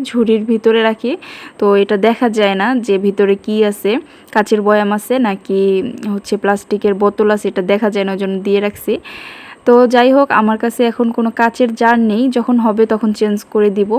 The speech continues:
আর একটা হচ্ছে ওয়ান টাইম যে গ্লাসগুলো হয় সেটাতে রেখে দিছি, দুইটা গ্লাস একসাথে দিয়ে তারপরে ওটাতে একটা প্লান্ট দিছি। তো ওগুলোতে আমি কিছু পাথর দিব,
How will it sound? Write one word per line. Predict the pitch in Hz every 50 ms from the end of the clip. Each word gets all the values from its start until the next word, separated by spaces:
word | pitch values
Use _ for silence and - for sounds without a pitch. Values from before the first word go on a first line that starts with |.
| 320 320 - -
আর | - 202 202 196 196 196 190 196 - -
একটা | - 214 - - 220
হচ্ছে | 214 220 214 - - - 233 226
ওয়ান | 214 - 214 220 208
টাইম | 208 226 220 220 220 214
যে | 226 233 220
গ্লাসগুলো | 208 208 208 202 208 208 214 214 233 233 240
হয় | 247 233 226 233 277 330 - - - - - - -
সেটাতে | - - 240 214 214 202 220
রেখে | 208 214 214 - 233
দিছি, | 202 208 214 - -
দুইটা | 226 226 226 214 220 208
গ্লাস | 202 208 202 202 202 -
একসাথে | 220 208 - 226 208 - 220
দিয়ে | 196 202 214 208 240 294
তারপরে | 302 277 220 208 208 - 196 196 196 196 196 190
ওটাতে | 202 202 214 208 -
একটা | 214 208 - 214
প্লান্ট | 208 - 202 196 196 196 190 196
দিছি। | - 208 202 - - 214 262 - - - - - - - - -
তো | 254
ওগুলোতে | 240 254 269 262 277
আমি | 269 262 277
কিছু | 269 277 - 277 262
পাথর | - 247 220 220 - 262 277
দিব, | 233 233 247 254 214